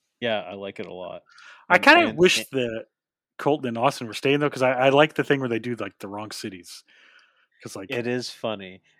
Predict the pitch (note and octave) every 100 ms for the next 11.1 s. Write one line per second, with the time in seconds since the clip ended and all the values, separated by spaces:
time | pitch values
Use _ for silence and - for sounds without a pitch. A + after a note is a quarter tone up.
0 | - A2+ G2+ F#2+ _ - C3 B2+ C3 B2
1 | B2 B2 A#2+ A#2+ B2 B2 - A2+ A2+ A2
2 | A2 A2 C#3 C3+ B2 A#2 G#2+ - - -
3 | - - A2+ G2 - B2+ C3+ C3 C3+ -
4 | - - C3 C#3 C#3+ C#3 - D3+ C3+ G2+
5 | E2 A2+ - G2+ A2 D3 - C3+ E3+ D#3+
6 | D3 D3 D3 B2+ A2+ A#2 - - F#3 F3
7 | F3+ F3+ F3 E3 F3 E3+ E3 D3 G#2 G#2
8 | G2 - G#3+ G3+ F#3 F#3+ E3 E3 F3 E3+
9 | D3 - - - - B3 - B3 - -
10 | - - - - _ _ _ _ _ _
11 | A2